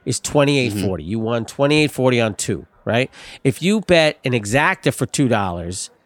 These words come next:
Speaker 1: in that same race with that horse with any, any of the other horses, it's gonna pay maybe a hundred fifty dollars for two dollars. So just think about it. Twenty-eight dollars versus a hundred and fifty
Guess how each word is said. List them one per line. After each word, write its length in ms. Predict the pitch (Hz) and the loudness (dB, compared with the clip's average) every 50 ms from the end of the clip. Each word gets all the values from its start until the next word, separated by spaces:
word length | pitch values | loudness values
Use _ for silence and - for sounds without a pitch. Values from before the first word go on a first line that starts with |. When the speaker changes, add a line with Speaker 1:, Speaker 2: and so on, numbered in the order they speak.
| _ _ _ _ _ _ _ _ _ _ _ _ _ - | _ _ _ _ _ _ _ _ _ _ _ _ _ -2
Speaker 1:
in 140 | 139 135 | 0 2
that 180 | 131 139 131 120 | 2 2 2 0
same 320 | - - 160 151 147 143 | 0 2 2 2 4 4
race 260 | 139 139 147 156 - - | 4 4 4 4 2 0
with 100 | 127 - | -2 0
that 200 | - 135 135 131 | 2 2 2 2
horse 320 | 123 139 143 147 143 - | 4 4 4 2 2 0
with 220 | - 127 113 - - - - - - _ - - _ - | -2 -4 -4 -4 -10 -20 -20 -20 -20 _ -20 -10 _ 0
any, 280 | 151 165 165 165 170 - | 0 2 2 2 0 2
any 240 | - 151 156 165 160 | 0 0 2 2 2
of 120 | 156 139 135 | 0 2 4
the 120 | 143 143 | 4 4
other 180 | 143 139 135 120 | 4 4 2 2
horses, 420 | 120 139 139 139 - 151 151 135 - - - _ | 2 2 2 2 0 -2 -4 -4 -6 -12 -10 _
it's 160 | - 143 - | -4 -4 0
gonna 200 | - 165 151 147 | 0 2 2 2
pay 580 | - - - 147 139 139 139 139 135 131 123 - _ _ _ _ _ _ _ _ _ | 0 0 2 2 4 4 4 4 2 2 0 -2 _ _ _ _ _ _ _ _ _
maybe 280 | - 117 127 131 127 139 | -4 -4 -2 0 2 2
a 40 | 127 | 2
hundred 340 | 107 135 139 131 131 123 - | 4 2 2 2 2 0 0
fifty 340 | - 147 143 - - 120 | 0 0 0 0 0 -2
dollars 520 | 104 104 90 82 80 - - - - - - _ _ - | -2 -2 -2 -4 -8 -10 -14 -16 -18 -18 -18 _ _ -10
for 100 | - 113 | -10 -10
two 340 | - - - - 208 190 | -8 -2 2 4 4 6
dollars. 720 | 185 170 156 143 127 110 90 - - - - - - - _ _ _ _ _ _ _ | 6 6 4 2 0 -2 -4 -6 -10 -14 -14 -14 -16 -18 _ _ _ _ _ _ _
So 120 | - 135 | -8 -4
just 200 | 120 131 160 143 | -2 -2 -2 0
think 160 | - 165 156 139 | 0 0 0 2
about 200 | 120 120 107 101 | 2 0 0 -2
it. 40 | - - _ _ | -4 -8 _ _
Twenty-eight 540 | - - 135 143 147 151 160 175 196 196 - | -4 0 2 4 6 6 6 4 4 2 2
dollars 480 | - 160 147 147 147 147 147 139 120 127 | 2 2 2 2 0 0 0 -2 -2 -2
versus 360 | 131 139 135 - 135 135 120 | -2 -2 -2 -2 -2 -2 0
a 60 | 123 | 0
hundred 300 | 110 131 135 127 123 117 | 2 2 2 0 0 -2
and 100 | 113 107 | -4 -6
fifty 480 | - - 120 110 - - - 65 - | -4 -2 -2 -2 -2 -4 -10 -12 -12